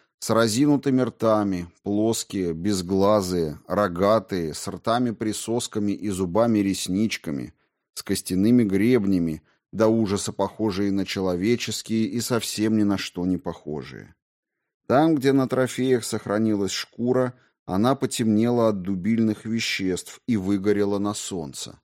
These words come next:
Кости и зубы покрылись сеткой трещин и копотью. Обезображенный паровоз нёс на себе останки, точно огнедышащий охотничий бог. Они прокладывали путь по едва заметному следу былой дороги.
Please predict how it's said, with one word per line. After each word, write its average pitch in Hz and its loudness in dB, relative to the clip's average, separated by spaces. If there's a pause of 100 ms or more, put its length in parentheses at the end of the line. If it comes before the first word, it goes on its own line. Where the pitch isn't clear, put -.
(480)
Кости 113 2
и 104 -4
зубы 123 0
покрылись 113 0
сеткой 98 -4
трещин 92 -2
и 92 -10
копотью. - -8 (520)
Обезображенный 92 2
паровоз 92 0
нёс 110 0
на 104 -2
себе 101 0
останки, 101 -4 (340)
точно 117 0
огнедышащий 98 -4
охотничий 85 -8
бог. 78 -12 (640)
Они 110 0
прокладывали 113 0
путь 127 -6
по 113 -4
едва 113 0
заметному 110 0
следу 98 -2
былой 90 -2
дороги. 82 -4